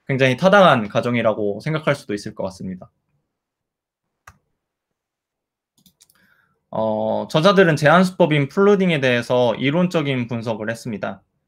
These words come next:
구체적인 수식은 어렵지 않으니 시간이 나실 때 한번 살펴보시면 될 것 같고요. 이 시어럼 원의 의미는 우리가 플루딩 레벨인 B를 잘 선택하면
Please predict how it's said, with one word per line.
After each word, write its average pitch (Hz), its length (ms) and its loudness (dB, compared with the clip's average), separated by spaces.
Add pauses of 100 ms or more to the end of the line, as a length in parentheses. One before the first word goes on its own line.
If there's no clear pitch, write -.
(120)
구체적인 180 1040 4
수식은 151 1080 -4 (140)
어렵지 143 360 4
않으니 123 360 0
시간이 170 320 2
나실 117 260 0
때 127 80 0
한번 131 220 0
살펴보시면 151 520 -4
될 101 160 -8
것 107 200 2
같고요. 104 340 -6 (640)
이 123 240 4
시어럼 190 400 6
원의 123 440 4
의미는 117 540 -4 (540)
우리가 135 480 2
플루딩 208 420 0
레벨인 123 540 0
B를 117 580 -2
잘 117 260 0
선택하면 165 760 -2